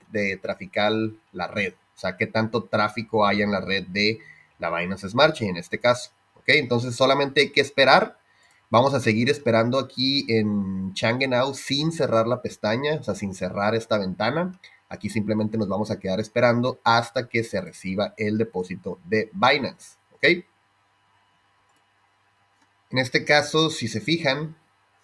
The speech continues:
eh, aquí me aparece que ya se está, que ha sido completado el, el proceso de retiro, es decir, que ya fueron retirados los, los, las criptomonedas de Binance,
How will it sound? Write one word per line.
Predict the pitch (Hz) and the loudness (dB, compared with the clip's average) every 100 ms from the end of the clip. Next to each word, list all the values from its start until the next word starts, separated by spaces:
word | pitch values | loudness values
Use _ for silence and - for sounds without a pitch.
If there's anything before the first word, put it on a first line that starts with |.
| _ - _ | _ -20 _
eh, | - 98 90 90 90 85 | -12 -8 -6 -6 -6 -6
aquí | 95 92 - 117 120 120 113 - | -6 -6 -4 0 2 0 -2 -6
me | 107 | -4
aparece | 101 101 101 107 117 | -2 0 0 -2 -4
que | 113 104 92 | -4 -4 0
ya | 107 107 110 | 2 2 0
se | 117 | -4
está, | 110 - 110 110 110 107 - _ _ _ _ - | -10 -2 2 4 2 0 -10 _ _ _ _ -2
que | 110 | 4
ha | 110 | 4
sido | 113 131 131 | 2 -4 -2
completado | 123 107 101 101 107 113 131 127 | -2 -2 -4 0 2 4 2 0
el, | 110 101 95 92 92 92 - _ _ _ _ _ _ _ _ _ _ _ _ _ _ _ | -2 -2 -4 -4 -4 -6 -12 _ _ _ _ _ _ _ _ _ _ _ _ _ _ _
el | 113 110 107 107 107 107 107 - | 2 2 2 2 2 2 0 0
proceso | 117 120 123 151 | -2 2 4 6
de | 143 | 6
retiro, | 127 - 190 220 226 | 4 2 4 4 2
es | - | -2
decir, | 110 117 123 117 | -2 0 -2 0
que | 101 | -2
ya | 90 120 | 4 4
fueron | 135 147 | 6 2
retirados | 139 123 120 117 123 127 123 | 2 -2 0 2 4 2 0
los, | 113 104 101 - - | -2 -2 -6 -14 -12
los, | 107 95 - | -8 -8 -4
las | 104 98 | -4 -4
criptomonedas | 101 101 98 104 120 | -6 -4 -2 0 0
de | 127 | 2
Binance, | 135 143 131 131 151 - | 4 4 2 -2 -6 -18